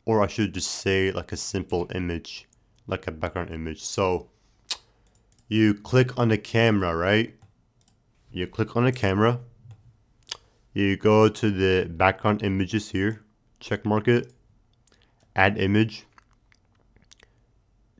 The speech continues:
Make sure that it's on image, um, hit open. And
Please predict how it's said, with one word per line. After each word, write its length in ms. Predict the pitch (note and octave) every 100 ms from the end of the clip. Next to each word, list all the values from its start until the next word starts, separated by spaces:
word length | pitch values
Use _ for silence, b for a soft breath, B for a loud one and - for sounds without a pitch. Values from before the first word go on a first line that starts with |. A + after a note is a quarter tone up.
| _
Make 200 | G2 G2+
sure 140 | G2 A2+
that 180 | G2+ F#2+
it's 120 | G2+
on 180 | G2 F2+
image, 580 | F2+ F#2+ G#2+ - - _ _ _ _ -
um, 400 | F#2 F2+ F2 D#2+
hit 120 | F#2
open. 420 | - A2 B2+ C3 C3 _ _ _ _ _ _ _ _ _ _ _ _ _ _ _ _ _ _ _ _ _ _
And 440 | G#2+ F#2+ F2+ F2+